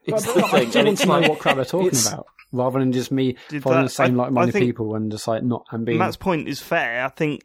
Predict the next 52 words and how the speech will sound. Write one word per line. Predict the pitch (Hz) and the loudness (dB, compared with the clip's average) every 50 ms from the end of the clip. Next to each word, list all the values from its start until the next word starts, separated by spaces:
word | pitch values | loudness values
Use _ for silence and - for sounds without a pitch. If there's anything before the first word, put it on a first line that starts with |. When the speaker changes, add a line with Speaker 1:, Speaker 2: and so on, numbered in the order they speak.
| _ - | _ -2
Speaker 3:
it | 151 147 - - | -2 -2 0 0
is | 151 147 139 - - | -2 -2 -2 -6 -6
important | - 151 143 131 - - 147 139 - - 139 135 - | -4 -4 -4 -4 -4 -4 -4 -4 -4 -6 -8 -8 -8
to | - - 143 139 135 131 127 - _ _ _ _ _ _ _ _ _ _ _ _ _ _ _ - | -8 -6 -4 -4 -4 -4 -6 -10 _ _ _ _ _ _ _ _ _ _ _ _ _ _ _ -10
hear | 143 139 160 156 151 | -6 -2 0 0 0
what | 139 143 135 - | 0 0 -2 -2
they're | 139 139 131 | -2 -4 -4
saying. | - - 147 143 135 123 120 127 139 - _ _ _ _ _ _ _ _ _ _ - | -2 -2 -2 -2 -2 -4 -8 -12 -14 -16 _ _ _ _ _ _ _ _ _ _ -10
You | - 151 151 | -4 -2 0
know, | 156 160 180 - | 0 0 -2 -2
not, | 170 180 208 - - | -2 -4 -4 -4 -4
not | 185 190 226 - | -4 -4 -2 -2
Speaker 2:
Yeah. | 220 247 226 | 0 0 0
Speaker 3:
to, | 208 202 185 170 - | 0 0 0 -2 -2
uh, | - | -4
not, | 165 - - 208 - - | -4 -4 -4 -6 -6 -4
when | 170 165 202 208 | -2 -2 0 0
I | 208 | 0
say | 185 - 220 220 208 | -2 -2 -2 -2 -2
that, | - - 117 - | -2 -4 -4 -2
I | 143 | -2
don't | 160 170 160 | -2 -2 -2
mean | 120 156 156 151 - - - - _ _ - | -2 -2 -2 -4 -6 -10 -20 -20 _ _ -6
just | - 180 196 - - | -4 -2 -2 0 -2
in | 160 143 | -2 -4
case | - 151 196 202 - - | -2 -4 -4 -4 -4 -4
I | 165 165 156 | -2 -2 -2
agree | 135 117 143 143 180 226 233 | -2 -4 -4 -4 -2 -2 -2
with | 170 143 120 - | -2 -4 -4 -4
it. | 131 - - _ - _ _ _ _ _ - | -8 -10 -12 _ -20 _ _ _ _ _ -10
I'm | - 143 | -8 -4
just | 143 170 156 - | -2 -2 -2 0
saying | - 196 202 185 147 131 131 | 0 0 0 0 -2 -2 -4
it's | 131 135 - | -6 -6 -4
like, | 151 139 139 139 - - | -2 -2 -2 -4 -6 -10
you | - 101 - - 156 156 | -16 -14 -8 -4 -2 0
know, | 147 139 131 123 - _ _ _ _ - | 0 -2 -2 -6 -10 _ _ _ _ -14
you | - - 151 156 | -8 -4 -2 -2
look | 160 175 170 - - | 0 -2 -2 -2 -4
at | 170 - - | -4 -4 -2
people | - 147 131 - - 135 | -4 -6 -4 -4 -6 -4
like | 131 123 110 - | -4 -4 -4 -4
that | 127 123 120 113 - | -4 -4 -4 -4 -4
and | 135 139 | -6 -10
you | 127 | -8
keep | - - 165 143 - | -6 -6 -8 -6 -8
your | 143 | -8
fucking | - - 160 143 - - 143 | -4 -4 -4 -4 -4 -2 -2
eye | 151 160 156 131 | 0 0 -2 -2
on | 98 107 | -6 -8
'em. | 98 127 - _ _ _ _ _ - | -12 -14 -18 _ _ _ _ _ -4
But | 170 160 - - | -2 -2 -2 -4